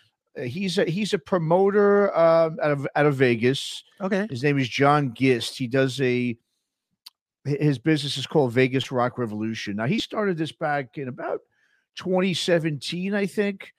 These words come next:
Speaker 1: I remember, I remember when he came out. I remember seeing it somewhere on, on, on social media. There was a video, or there was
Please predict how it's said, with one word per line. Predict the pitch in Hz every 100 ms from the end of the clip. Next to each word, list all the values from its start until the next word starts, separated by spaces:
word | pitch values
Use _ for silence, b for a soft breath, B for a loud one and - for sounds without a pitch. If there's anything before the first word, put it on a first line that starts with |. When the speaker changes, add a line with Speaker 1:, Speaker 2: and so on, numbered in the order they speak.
| b b -
Speaker 1:
I |
remember, | 165 175 226 214
I | 170
remember | 190 185 233
when | 214
he | 156
came | - 160 143
out. | 120
I | 107
remember | 131 156
seeing | 147 160 160
it | 160 139
somewhere | - 185 165
on, | 151 139
on, | 127 120
on | 120 113
social | - 127 - 117
media. | 123 120
There | 113
was | 117 104
a |
video, | 101 151 170 165 160
or | 151
there | 120
was | 113